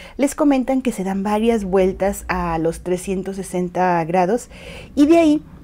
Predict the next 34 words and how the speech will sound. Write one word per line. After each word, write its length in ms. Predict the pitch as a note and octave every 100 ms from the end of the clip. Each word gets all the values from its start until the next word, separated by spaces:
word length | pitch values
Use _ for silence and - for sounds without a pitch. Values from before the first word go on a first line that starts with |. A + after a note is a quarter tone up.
| -
pues 140 | C#4 B3
se 100 | B3+
pueden 280 | G#3 G#3+
sacar 340 | G#3+ G3 F3+ F3+
múltiplos. 460 | A#3+ C#4+ A#3 G3
Imagínense 580 | G3+ F#3 G3+ G3+ G3 F#3+
dos 300 | F3+ F3+ F3+
pi, 320 | - C4+ D4+ - - - -
pues 120 | G3
le 480 | G3 F#3 F#3+ F#3 F#3 F#3
suman 380 | A#3 A3 A3+ A3+
una 320 | A3+ A3+ A3+
vuelta 420 | G#3 G#3 G#3+ A3
completa 380 | G#3 G3+ G#3+ G#3+
que 120 | F#3+
serían 260 | F3+ F#3 G3
otros 380 | G3 G#3 G3+ G#3
dos 220 | G#3 A3
pi, 200 | - A#3+
pues 160 | A#3 D3+
ya 80 | D3
nos 160 | D#3
da 180 | C#3 B2
cuatro 360 | - - - -
pi. 140 | - - - - - - -
Esto, 400 | - D4 - E4+ E4 - -
les 300 | G3+ F3+ F3
digo, 180 | G3 A3
ahorita 320 | G#3 G3 A3
lo 100 | G#3
vamos 380 | F#3+ F#3+ G3+ -
a, 340 | E3+ D3 C#3+ - - - _ - _ - -
a 140 | A3 A3
comprobar 520 | A3 A3 B3 C#4+ D#4